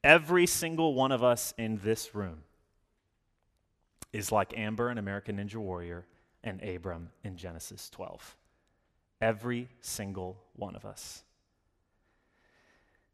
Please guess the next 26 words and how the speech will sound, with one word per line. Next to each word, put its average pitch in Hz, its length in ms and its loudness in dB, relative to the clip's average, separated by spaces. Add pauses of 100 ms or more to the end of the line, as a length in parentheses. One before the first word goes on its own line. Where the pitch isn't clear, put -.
(260)
We've 127 180 4
all 127 180 8
had 127 240 4
moments 123 320 0
of 101 100 -8
brilliance, 127 720 -2 (420)
maybe 120 360 0
even 120 180 0
profound 123 420 0
moments 117 320 -2
of 101 80 -10
faith, 120 380 -2
and 107 100 -6
we've 110 160 -4
all 117 300 4
had 107 180 -2
some 104 320 -6
epic 104 540 -6
face-smashing 95 1400 -10 (260)
fails. - 680 -14 (2250)
And 110 160 -2
if 135 160 -2
you 156 100 -2
are 147 80 2
coming 135 340 -2
off 104 440 -6